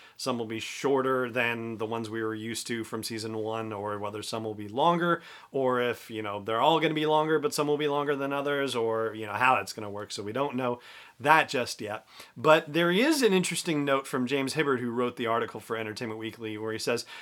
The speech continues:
"The larger scope that they have for this season," which, by the way, they finished filming apparently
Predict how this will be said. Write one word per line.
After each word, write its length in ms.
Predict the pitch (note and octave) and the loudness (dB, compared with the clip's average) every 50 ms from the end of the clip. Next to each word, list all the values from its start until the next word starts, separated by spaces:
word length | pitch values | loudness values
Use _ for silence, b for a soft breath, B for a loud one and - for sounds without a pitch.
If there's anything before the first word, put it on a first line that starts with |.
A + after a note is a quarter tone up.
| B B B | B B B
"The 100 | - C3+ | -2 -2
larger 520 | C3 C3 C3 C#3+ D#3 F3 G3+ G3 B3 A3+ | -2 0 2 4 4 4 4 4 2 0
scope 520 | F3+ - - - - E3+ E3+ D#3 D#3+ - - - | 0 0 0 0 4 6 6 6 6 2 -4 -8
that 380 | B2+ A#2 C3 B2+ A#2+ A#2 - - | -4 2 4 4 4 2 0 -4
they 560 | B2+ A2+ B2+ B2+ B2 A#2+ A#2+ A#2+ A#2+ A#2 A2 | -4 -2 0 2 2 2 2 0 -2 -2 -4
have 580 | - - - C3 C#3 C#3+ C#3 C3+ B2+ A#2+ A2+ - | -6 2 4 6 6 6 6 4 2 0 -4 -8
for 480 | - - - - B2+ B2 A#2+ A#2+ A#2 A2+ | -14 -10 -4 -2 0 2 2 2 2 2
this 240 | A2 A2 B2 A#2+ A2+ | 0 -2 -4 -4 -2
season," 600 | - - - - C3 C3 C3 G#2+ - A#2 G#2+ A2 | -2 -4 -4 -2 -2 -2 -2 -2 -2 -4 -4 -2
which, 220 | A#2 A#2+ A#2 - - | -2 -4 -4 -2 0
by 160 | B2+ B2 B2+ | 2 2 2
the 100 | A#2+ B2 | 2 2
way, 180 | B2 B2 A#2+ A#2 | 0 0 0 0
they 180 | A2 A2+ A2+ | 0 0 -2
finished 360 | A2 - - C3 B2 A2 - - | 0 -2 -2 -4 -4 -4 -6 -6
filming 320 | - D#3 D3+ C#3+ C3+ B2+ | -4 -2 -2 0 0 -2
apparently 480 | A#2 - C#3 C3 B2+ B2 A#2+ A#2+ A#2+ | -2 0 -2 -2 -2 -2 -4 -6 -6